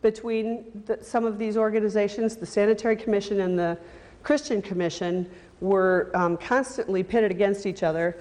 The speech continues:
and, uh, the Sanitary Commission kind of, um, s-, was, was the good guy from eighteen sixty-one to eighteen sixty-three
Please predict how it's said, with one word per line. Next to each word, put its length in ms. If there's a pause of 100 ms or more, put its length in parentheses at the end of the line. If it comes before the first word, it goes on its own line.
(360)
and, 440
uh, 280
the 80
Sanitary 520
Commission 800
kind 240
of, 400
um, 480 (400)
s-, 160 (560)
was, 320 (120)
was 200
the 120
good 340
guy 440 (460)
from 480
eighteen 300
sixty-one 640
to 240
eighteen 300
sixty-three 960